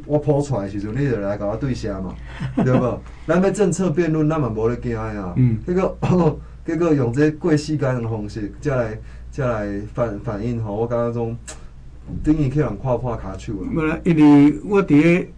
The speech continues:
Speaker 2: 伫咧真济资讯的管道看到讲吼，咱县政府啊吼，有足济预算拢无开去，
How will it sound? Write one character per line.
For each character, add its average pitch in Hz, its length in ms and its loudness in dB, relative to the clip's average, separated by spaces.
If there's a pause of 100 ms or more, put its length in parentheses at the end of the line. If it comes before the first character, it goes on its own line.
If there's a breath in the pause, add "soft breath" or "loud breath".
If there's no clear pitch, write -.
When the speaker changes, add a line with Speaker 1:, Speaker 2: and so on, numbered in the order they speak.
(280)
Speaker 2:
伫 143 100 2
咧 175 100 6
真 147 240 6
济 127 680 2
资 175 180 2
讯 165 200 4
的 143 60 8
管 127 240 0
道 127 320 2 (100)
看 160 180 0
到 123 80 0
讲 131 300 2
吼， 117 200 0 (760 soft breath)
咱 202 220 2
县 139 180 4
政 175 280 6
府 165 140 4
啊 131 100 6
吼， 120 300 0 (220)
有 143 160 2 (100)
足 - 180 -4
济 131 300 0
预 131 140 2
算 123 280 0
拢 156 180 2
无 135 180 2
开 135 260 -2
去， 131 180 -4